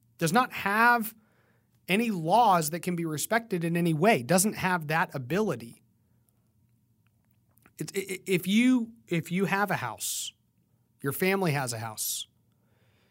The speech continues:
and random people who you don't know can come in and out of your house whenever they want, you wouldn't feel safe.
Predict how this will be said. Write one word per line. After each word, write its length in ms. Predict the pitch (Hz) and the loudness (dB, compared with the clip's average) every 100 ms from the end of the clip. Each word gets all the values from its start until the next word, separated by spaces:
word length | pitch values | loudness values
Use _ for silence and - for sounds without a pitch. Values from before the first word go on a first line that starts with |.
| _ _ - | _ _ -4
and 260 | 151 135 | -2 0
random 520 | 139 185 220 220 220 185 | 2 2 2 2 2 2
people 340 | 220 214 170 | 0 0 0
who 100 | 170 | 0
you 220 | 160 185 | 0 0
don't 220 | 196 190 | 0 0
know 140 | 180 208 | 2 0
can 200 | 185 165 | 0 -2
come 220 | 170 151 156 | -2 -4 0
in 220 | 185 214 | 2 2
and 120 | 208 | 4
out 180 | 202 208 | 4 4
of 80 | 208 | 4
your 140 | 175 | 2
house 340 | 170 190 180 | 6 4 4
whenever 280 | 143 147 180 | -2 -2 -2
they 100 | 170 | -2
want, 380 | 143 160 202 - - _ _ | 0 2 2 0 -12 _ _
you 160 | 139 180 | -2 0
wouldn't 420 | 180 214 208 - | 4 4 2 -4
feel 520 | - 196 185 175 165 _ _ | -6 -2 0 0 -4 _ _
safe. 840 | - - - - 185 127 - - | -2 2 4 4 0 -4 -12 -18